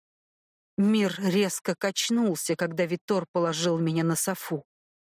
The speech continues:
Раздвинул мои ноги, отодвигая платье. Вспомнив, какое на мне белье, я жутко смутилась, а ему, кажется, понравилось. Он со стоном припал губами к моему колену, обжег легким укусом чувствительную кожу, а потом,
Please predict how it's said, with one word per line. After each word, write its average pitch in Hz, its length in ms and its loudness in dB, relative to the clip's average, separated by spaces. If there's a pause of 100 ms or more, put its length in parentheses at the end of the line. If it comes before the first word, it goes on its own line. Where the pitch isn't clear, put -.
(280)
Раздвинул 190 680 2
мои 185 260 2
ноги, 190 340 0
отодвигая 180 640 0
платье. 170 520 -2
Вспомнив, 220 720 0
какое 220 480 2
на 208 120 2
мне 226 200 2
белье, 214 400 2
я 220 180 2
жутко 233 380 -2
смутилась, 233 840 2
а 208 140 2
ему, 180 480 2
кажется, 165 640 -4
понравилось. 185 840 -2 (160)
Он 240 260 2
со 233 220 0
стоном 233 560 2
припал 240 420 0
губами 220 500 0
к - 100 -12
моему 233 360 2
колену, 226 540 0 (220)
обжег 214 540 0
легким 240 500 2
укусом 247 480 0
чувствительную 254 760 0
кожу, 240 380 2
а 233 100 2
потом, 233 540 0